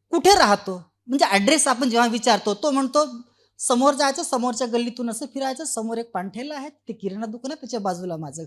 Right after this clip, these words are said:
घर आहे." ही झाली आमची शिक्षण पद्धती, इन्फॉर्मेशन टेक्नॉलॉजी. How many chambers of heart? आमच्या हार्टचे किती भाग आहेत? Chambers of,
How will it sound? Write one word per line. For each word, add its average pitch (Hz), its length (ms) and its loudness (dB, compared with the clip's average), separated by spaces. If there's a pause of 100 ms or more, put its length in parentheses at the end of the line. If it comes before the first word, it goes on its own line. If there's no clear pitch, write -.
घर 147 160 -16
आहे." - 340 -20 (420)
ही - 160 6
झाली 240 240 0
आमची 226 280 0
शिक्षण 226 400 -4
पद्धती, 165 640 -8
इन्फॉर्मेशन 294 640 2
टेक्नॉलॉजी. 165 600 -6 (240)
How - 120 12
many 415 320 6
chambers 302 380 8
of 233 60 6 (100)
heart? 196 400 4 (880)
आमच्या 294 280 2
हार्टचे 214 360 -4
किती 370 240 -4
भाग 175 300 -8
आहेत? 156 240 -12 (1400)
Chambers 302 360 0
of, 202 120 -4